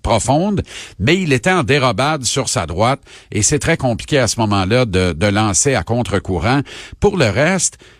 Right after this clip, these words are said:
des ballons échappés bêtement, treize à la douzaine, en veux-tu, en v'là. Alors, je t'identifiais une faiblesse au poste de botteur du côté des Bears. Ça a paru hier soir d'ailleurs.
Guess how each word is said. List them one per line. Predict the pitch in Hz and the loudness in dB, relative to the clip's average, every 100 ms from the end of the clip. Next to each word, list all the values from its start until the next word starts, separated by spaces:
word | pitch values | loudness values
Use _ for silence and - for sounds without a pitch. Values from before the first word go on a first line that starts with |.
| - | -10
des | 82 127 | 0 2
ballons | 110 147 175 208 | 2 0 0 0
échappés | 131 - 110 - 160 | -2 0 -2 -2 -2
bêtement, | 120 110 98 - 120 156 160 | 0 0 -2 -2 0 2 0
treize | - 117 170 185 113 | -2 0 0 0 0
à | 113 | 0
la | 101 | 0
douzaine, | 85 98 90 143 143 | -2 -2 0 0 0
en | 98 | -2
veux-tu, | 90 120 - | 0 -2 0
en | 175 104 | 0 0
v'là. | 73 104 131 139 - - - | 0 0 0 -2 -12 -16 -2
Alors, | 113 135 143 110 | 0 2 0 -2
je | 90 85 123 | -6 0 0
t'identifiais | - 185 196 180 - 214 | 0 0 0 0 -2 -2
une | 196 | -2
faiblesse | 120 131 113 143 165 - | 0 0 2 2 2 0
au | 101 | -2
poste | - 143 - | 0 -2 0
de | 104 92 | -2 -2
botteur | 82 131 - 143 147 101 | 0 -2 0 0 2 -2
du | 82 | -4
côté | 120 110 139 | -4 0 0
des | 120 98 | 0 0
Bears. | 80 123 135 101 - _ | 2 2 2 0 -4 _
Ça | - - 104 | -6 0 0
a | |
paru | 113 104 110 | 0 0 0
hier | 123 110 - | 0 -2 -4
soir | - 107 101 | -2 0 0
d'ailleurs. | 82 90 131 160 | 0 0 2 0